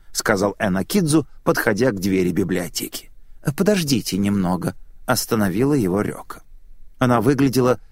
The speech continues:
совершенно измученной. Словно тревожась за неё, Ацука Тюндзинзи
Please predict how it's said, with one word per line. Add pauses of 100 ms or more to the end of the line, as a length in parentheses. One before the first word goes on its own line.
(140)
совершенно
измученной. (420)
Словно
тревожась
за
неё, (300)
Ацука
Тюндзинзи